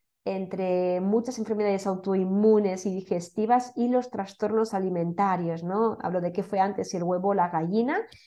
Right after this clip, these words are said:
de qué incidencia y qué relación hay una con el otro, y que, por supuesto,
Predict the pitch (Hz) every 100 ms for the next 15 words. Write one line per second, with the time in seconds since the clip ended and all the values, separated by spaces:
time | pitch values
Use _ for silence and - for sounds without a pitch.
0 | _ 185 185 196 190 208 202 202 214 196
1 | 190 190 185 233 254 254 240 240 220 214
2 | 220 214 202 190 190 180 208 220 254 294
3 | - - - 214 202 - - 180 185 185
4 | - 220